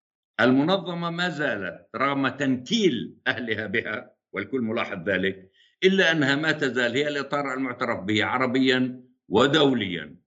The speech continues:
للشعب الفلسطيني. تأخرت حماس كثيرًا في دخول منظمة التحرير.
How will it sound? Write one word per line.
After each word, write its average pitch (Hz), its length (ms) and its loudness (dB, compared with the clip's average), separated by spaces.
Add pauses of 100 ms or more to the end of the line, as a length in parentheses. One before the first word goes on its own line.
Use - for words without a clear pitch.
(220)
للشعب 135 420 -6
الفلسطيني. 104 920 -10 (440)
تأخرت 170 580 0
حماس 143 380 -4
كثيرًا 123 520 -4
في 117 140 -4
دخول 107 300 -4
منظمة 92 500 -2
التحرير. 69 500 -8